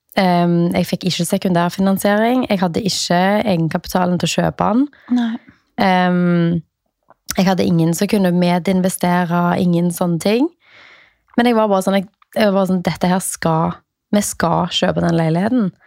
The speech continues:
Speaker 1: Så lå han lenger og lenger ute, og det var liksom ingen som fikk det til. Og, og mens den fremdeles var ute på Finn, så husker jeg at jeg snakket jo om dette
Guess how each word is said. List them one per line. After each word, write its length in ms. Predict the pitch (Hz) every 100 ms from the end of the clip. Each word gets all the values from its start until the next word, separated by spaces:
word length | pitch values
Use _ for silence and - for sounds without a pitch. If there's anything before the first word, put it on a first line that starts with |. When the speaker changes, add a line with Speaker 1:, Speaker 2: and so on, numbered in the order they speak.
| _ _ _ -
Speaker 1:
Så 140 | -
lå 120 | 214 202
han 160 | 202 185
lenger 300 | 180 185 185
og 80 |
lenger 320 | 175 175 175 165
ute, 220 | 143 - 180
og 40 |
det 80 | 175
var 100 | 170
liksom 240 | 170 - 180
ingen 440 | 170 160 151 160 156 _ -
som 160 | -
fikk 160 | 175 160 180
det 80 | 170
til. 180 | 196 226 214
Og, 240 | 190 185 -
og 80 | 190
mens 300 | 180 185 -
den 160 | 175 165
fremdeles 640 | 170 170 165 170 175 -
var 320 | 165 160 165 - - - - - -
ute 220 | 185 170
på 60 | 180
Finn, 380 | - 220 262 254
så 220 | - 202
husker 260 | 175 - 175
jeg 80 | 170
at 160 | 160
jeg 560 | 170 165 156 - 156 180
snakket 320 | - 196 -
jo 80 | 220
om 80 | 226
dette 300 | 147 87